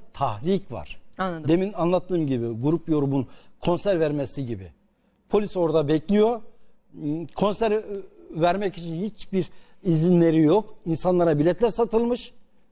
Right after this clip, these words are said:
Speaker 1: Ondan sonra çıkıyorlar. Basın açıklaması, "Türküler susturulmaz. E, halaylar sürer." Tamam. Canı gönülden istiyoruz bunu. Ama yasal çerçeve içinde. İzin alın. Alıyorlar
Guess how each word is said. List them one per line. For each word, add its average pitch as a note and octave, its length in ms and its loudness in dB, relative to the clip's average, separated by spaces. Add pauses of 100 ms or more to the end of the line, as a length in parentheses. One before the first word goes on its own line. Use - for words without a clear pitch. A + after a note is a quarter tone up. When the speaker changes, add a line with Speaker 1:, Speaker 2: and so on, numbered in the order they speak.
Speaker 1:
Ondan F3 180 0
sonra F#3+ 220 -2
çıkıyorlar. G3+ 480 2 (960)
Basın D#3+ 300 0
açıklaması, D3+ 520 0 (520)
"Türküler F3+ 380 4
susturulmaz. D#3+ 960 0 (920)
E, C#3 40 2
halaylar F3 460 2
sürer." D#3 520 -2 (640)
Tamam. C#3 320 -4 (500)
Canı F3 240 2
gönülden E3 420 2
istiyoruz G#2+ 540 -8
bunu. G2 180 -10 (460)
Ama F#3 280 2 (340)
yasal A#2+ 360 -2
çerçeve B2 480 -2
içinde. G2+ 300 -8 (320)
İzin G3 300 4
alın. E3+ 360 2 (600)
Alıyorlar D3 420 0